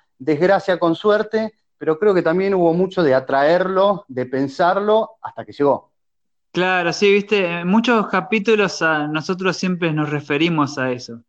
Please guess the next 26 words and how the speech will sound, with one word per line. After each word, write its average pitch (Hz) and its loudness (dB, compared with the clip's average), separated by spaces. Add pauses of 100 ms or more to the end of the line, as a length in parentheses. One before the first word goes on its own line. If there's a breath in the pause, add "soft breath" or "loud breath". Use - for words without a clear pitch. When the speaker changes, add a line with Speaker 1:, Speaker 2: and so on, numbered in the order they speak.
(500)
Speaker 2:
de 131 -8
que 139 0
uno 160 2
poner, 156 0
eh, 135 -4 (520)
pensamientos 160 0
buenos 202 2 (200)
en 143 -4
lo 139 -4
que 147 0
uno 170 2
va 170 2
a - 0
realizar, 170 -2 (400)
es 165 -4
como 165 -2
que 143 0
a-, 135 -2
atraes, 160 -2 (460)
eh, 135 -4
tanto 143 0
lo 131 -4
que 143 -2
es - -10 (240)
el 139 0
éxito 180 0